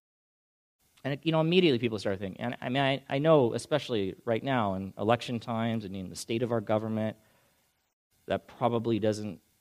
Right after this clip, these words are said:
maybe it doesn't sit well with, with you.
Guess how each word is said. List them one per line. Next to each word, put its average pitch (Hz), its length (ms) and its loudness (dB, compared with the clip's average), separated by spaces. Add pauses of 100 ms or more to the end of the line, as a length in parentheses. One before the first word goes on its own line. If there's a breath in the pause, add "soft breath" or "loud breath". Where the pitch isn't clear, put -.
(460)
maybe 107 400 0
it 104 120 0
doesn't 101 400 -4 (160)
sit - 260 -6
well 110 320 4
with, 92 160 -4 (160)
with 110 240 -4
you. 76 200 -8